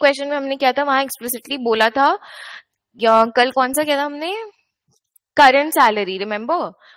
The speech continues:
उसके साथ बताओ बाकी सबका, but यहाँ कुछ नहीं बोला तो आप सबका सबके साथ। अम, ठीक है, next is assess, uh, fit a multiple linear regression model with the daughter's height as the response variable,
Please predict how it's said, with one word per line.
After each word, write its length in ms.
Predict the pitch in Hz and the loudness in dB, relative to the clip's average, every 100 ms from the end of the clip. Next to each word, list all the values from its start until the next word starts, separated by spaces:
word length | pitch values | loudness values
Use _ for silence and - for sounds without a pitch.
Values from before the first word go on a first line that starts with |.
| - | -14
उसके 320 | 247 - 302 | -10 -6 -4
साथ 260 | 302 240 240 | 0 2 2
बताओ 380 | 240 240 202 180 | -2 -6 -2 0
बाकी 320 | 170 - 170 | -2 -2 -12
सबका, 300 | 165 - 196 | -12 -12 -10
but 160 | 240 | -4
यहाँ 280 | 240 226 247 | -2 -2 -4
कुछ 220 | 262 254 | -8 -14
नहीं 100 | 294 | -12
बोला 220 | 285 277 285 | -8 -8 -4
तो 120 | 330 | -4
आप 200 | 320 _ _ _ | -6 _ _ _
सबका 320 | - - 202 | -14 -12 -10
सबके 300 | - - 196 | -12 -14 -18
साथ। 160 | 165 - _ _ - - _ _ | -20 -20 _ _ -20 -20 _ _
अम, 500 | 196 208 208 214 214 214 _ _ _ _ _ _ - - _ - | -4 -4 -4 -6 -12 -16 _ _ _ _ _ _ -20 -20 _ -8
ठीक 220 | 320 - | -6 0
है, 200 | 277 277 330 _ _ _ _ 247 | 2 2 -4 _ _ _ _ -2
next 320 | 269 - 302 | -2 -4 -4
is 120 | 330 - | -4 -2
assess, 400 | 269 - 269 262 - - 240 | -2 0 2 2 -2 -4 0
uh, 200 | 220 226 285 | 0 0 -4
fit 100 | - | -4
a 120 | 320 | -2
multiple 480 | 302 233 240 269 277 | -2 -4 -6 -6 -8
linear 280 | 254 240 247 | -8 -8 -6
regression 600 | 247 214 208 214 240 247 | -6 -4 -4 -4 -8 -6
model 320 | 233 214 240 | -6 -4 -4
with 180 | 247 214 | -4 -6
the 80 | 233 | -4
daughter's 440 | 220 190 214 233 | -2 -2 -2 -4
height 240 | 247 226 226 | -2 -4 -4
as 100 | 220 226 | -6 -6
the 80 | |
response 520 | 214 - 190 190 214 240 | -8 -10 -6 -6 -6 -10
variable, 440 | 226 233 226 | -8 -6 -4